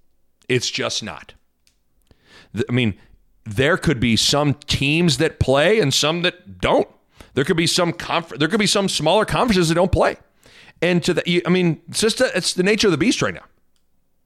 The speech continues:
There could be some teams that play twenty-five games. There could be some teams that play fourteen games, depending on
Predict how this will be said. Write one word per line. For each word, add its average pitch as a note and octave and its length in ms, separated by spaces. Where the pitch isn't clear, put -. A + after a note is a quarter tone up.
There F#3 200
could G3 260
be F3+ 140
some F3 240
teams F3+ 280
that D#3 80
play D3+ 200
twenty-five D#3+ 880
games. G3+ 380
There F#3+ 80
could F#3 140
be F3+ 80
some F3 240
teams F#3+ 400
that F3 160
play F3 160
fourteen G#3+ 560
games, D3+ 260
depending F3 380
on D#3+ 140